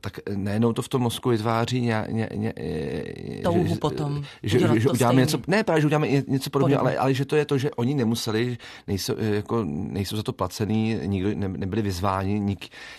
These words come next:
Speaker 1: nikým nevolení. <laughs> A tak to,
Speaker 2: Je
Speaker 1: to mě na tom zajímá.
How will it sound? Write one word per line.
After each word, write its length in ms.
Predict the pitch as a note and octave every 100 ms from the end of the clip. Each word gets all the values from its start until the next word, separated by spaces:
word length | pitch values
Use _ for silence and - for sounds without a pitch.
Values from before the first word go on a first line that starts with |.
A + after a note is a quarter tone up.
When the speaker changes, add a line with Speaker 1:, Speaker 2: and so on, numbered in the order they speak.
| -
Speaker 1:
nikým 300 | F#2 - G#2
nevolení. 840 | G2+ F#2 G2+ G2+ G2 G2+ G2+ G#2 B2
<laughs> 40 | - A#2 - - - - - - - -
A 40 |
tak 140 | A#2
to, 80 | -
Speaker 2:
Je 80 | A2+
Speaker 1:
to 80 | B2+
mě 60 |
na 60 | A2
tom 140 | F2+
zajímá. 380 | F2 E2 D#2+ D#2+